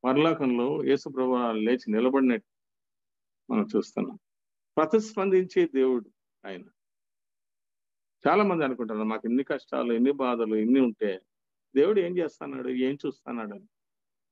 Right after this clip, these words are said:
రాహేలు ప్రార్థన జీవితం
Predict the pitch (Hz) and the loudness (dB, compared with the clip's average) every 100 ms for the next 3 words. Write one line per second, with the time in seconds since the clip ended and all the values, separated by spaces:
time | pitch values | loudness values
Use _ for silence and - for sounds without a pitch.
0 | _ _ _ _ _ _ _ _ _ _ | _ _ _ _ _ _ _ _ _ _
1 | _ _ _ _ _ _ _ _ _ _ | _ _ _ _ _ _ _ _ _ _
2 | _ _ _ _ _ _ _ _ _ _ | _ _ _ _ _ _ _ _ _ _
3 | _ _ _ _ _ _ _ _ _ _ | _ _ _ _ _ _ _ _ _ _
4 | _ _ - 127 135 131 127 - 117 127 | _ _ 0 2 2 2 0 0 -2 0
5 | 131 117 - 123 123 110 95 90 | 0 -2 2 2 2 -4 -6 -10